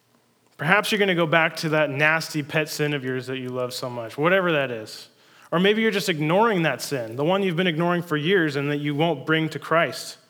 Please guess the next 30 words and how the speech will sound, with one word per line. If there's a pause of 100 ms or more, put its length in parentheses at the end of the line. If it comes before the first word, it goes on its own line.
(360)
because
you're
not
trusting
him. (1000)
What
is
your
response? (1900)
Maybe
you're
gonna
go
to
work, (200)
you're
in-,
into
your
ministry, (440)
and
you're
gonna
create
that
beautiful (600)
spreadsheet
of,
you
know,